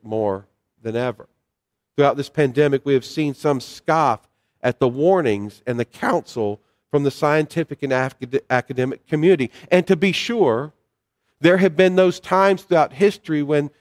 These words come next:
counsel from the scientific and academic community was astray. But we need to understand and to realize also, and I, I think we all do, that the scientific and academic community has tried to,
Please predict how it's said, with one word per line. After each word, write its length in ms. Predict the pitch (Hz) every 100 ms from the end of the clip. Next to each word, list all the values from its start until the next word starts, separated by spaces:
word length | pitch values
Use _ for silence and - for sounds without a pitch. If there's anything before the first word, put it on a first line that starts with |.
| _ _ -
counsel 400 | 185 175 - 170
from 200 | 180 175
the 60 | 156
scientific 680 | 170 165 156 165 156 151
and 80 | 147
academic 580 | 139 143 135 143 131 -
community 520 | 143 135 131 117 113 -
was 340 | 123 120 117 _
astray. 800 | 123 - - 160 143 107 82 76 _ _ _ _ _ _ _ _ _ _ _ -
But 120 | 131
we 160 | 156
need 200 | 175 160 -
to 240 | 117 - -
understand 680 | 139 139 127 - 151 151 120
and 200 | 104 101 -
to 100 | 123
realize 480 | 151 180 131 120
also, 540 | 143 175 185 135 120 139
and 100 | 120
I, 180 | 120 120
I 40 |
think 180 | 156 143
we 120 | 127
all 180 | 120 113
do, 520 | 107 196 151 104 117 _ _ _ _ _ _ _
that 180 | 147 127
the 60 | 139
scientific 640 | 175 180 170 175 165 -
and 100 | 147
academic 580 | 156 156 131 147 139 -
community 480 | 131 165 202 147
has 180 | 127 127
tried 480 | _ 160 180 185 170
to, 140 | 156